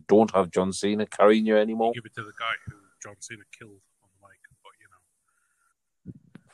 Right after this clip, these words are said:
Speaker 1: Exactly. He literally tore him a new one because he had, he's got, he's got the charis-, he has the charisma
Speaker 2: Well,
Speaker 1: of a wet
Speaker 2: give him
Speaker 1: floor,
Speaker 2: his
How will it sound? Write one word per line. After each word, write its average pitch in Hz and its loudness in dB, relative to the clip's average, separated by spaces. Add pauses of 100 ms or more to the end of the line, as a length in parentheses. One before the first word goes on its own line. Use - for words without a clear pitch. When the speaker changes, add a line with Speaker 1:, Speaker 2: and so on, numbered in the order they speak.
(880)
Speaker 1:
Exactly. 87 2
He 87 -8
literally 87 -6
tore 90 4
him 85 -4
a - -6
new 85 -4
one 85 -4
because 87 -6
he 82 -2
had, 80 0
he's 98 -6
got, 98 -6
he's 101 -6
got 98 0
the - -10
charis-, 87 -4 (400)
he 98 4
has 101 6
the - -4
charisma 92 -2
Speaker 2:
Well, 101 -2
Speaker 1:
of 85 -6
a 76 -4
wet 71 -4
Speaker 2:
give 73 -14
him - -10
Speaker 1:
floor, 85 2
Speaker 2:
his - -8